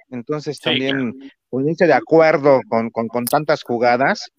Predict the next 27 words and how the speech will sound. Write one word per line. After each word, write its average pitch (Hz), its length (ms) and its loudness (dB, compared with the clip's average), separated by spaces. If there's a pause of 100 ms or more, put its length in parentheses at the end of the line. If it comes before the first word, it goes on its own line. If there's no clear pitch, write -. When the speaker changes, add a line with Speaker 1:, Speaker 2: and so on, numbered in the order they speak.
(880)
Speaker 1:
ujú, 131 400 -10
y 160 100 -2
luego 180 240 6
no, 175 140 -2
que, 147 200 -4
que, 139 160 -2
que, 131 240 0
que 131 200 -4
no, 135 220 -4
que 135 140 -4
no 139 160 0
hay 165 120 2
ninguna 156 440 -2
jugada 143 440 0
que, 117 260 -6 (260)
que 123 100 -4
digas, 139 460 -2
"Vamos 139 300 -2
a 123 60 -6
seguirla 120 360 -6
así, 127 260 -8
así 120 180 -10
es". 113 100 -10
No, 160 320 -10
no, 139 180 -18
no, 131 120 -16
no, - 120 -20